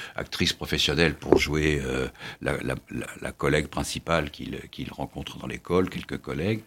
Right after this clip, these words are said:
et, et le directeur de l'école. Sinon, euh, les, les, euh, on est donc dans cette idée, moi, que je trouve très belle, de, de,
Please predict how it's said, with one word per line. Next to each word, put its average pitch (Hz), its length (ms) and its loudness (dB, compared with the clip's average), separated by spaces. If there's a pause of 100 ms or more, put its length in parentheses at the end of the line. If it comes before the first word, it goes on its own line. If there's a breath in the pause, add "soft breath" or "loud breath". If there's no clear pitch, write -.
et, 92 220 4 (520)
et 92 120 4
le 82 120 4
directeur 87 580 2
de 78 60 -2
l'école. - 440 -8 (400 loud breath)
Sinon, 95 580 4 (440 soft breath)
euh, 69 280 0
les, 76 320 -4
les, 69 380 -8 (220)
euh, 60 80 -16 (440)
on 87 240 2
est 95 140 6
donc 127 480 6
dans 90 280 6
cette 90 260 2
idée, 107 180 6
moi, 92 160 4
que - 80 -10
je 80 60 -4
trouve - 260 -6
très - 160 -4
belle, 98 380 2
de, 71 320 -2 (640 loud breath)
de, 69 420 0